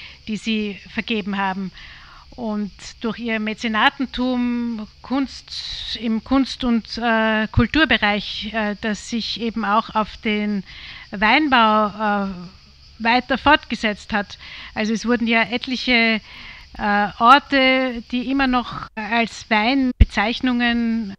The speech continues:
gelten, begründet und auch Rebsorten begründet. Also ich kenne mich natürlich jetzt önologisch nicht so genau aus, aber, mm,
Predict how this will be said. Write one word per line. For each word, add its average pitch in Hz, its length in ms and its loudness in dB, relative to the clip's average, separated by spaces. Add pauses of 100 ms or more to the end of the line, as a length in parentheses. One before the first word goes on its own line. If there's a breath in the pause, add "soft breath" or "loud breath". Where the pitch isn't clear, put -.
(140)
gelten, 240 680 0 (120)
begründet 240 640 2 (300 loud breath)
und 214 180 -2
auch 208 220 -2
Rebsorten 240 560 2
begründet. 226 500 0 (380 loud breath)
Also 214 180 0
ich 214 220 -4
kenne 233 120 4
mich 226 120 2
natürlich 226 420 0
jetzt - 300 -6
önologisch 226 560 2
nicht 247 180 0
so - 100 -2
genau 208 460 2
aus, - 200 0 (380 loud breath)
aber, 220 640 2
mm, 214 280 -8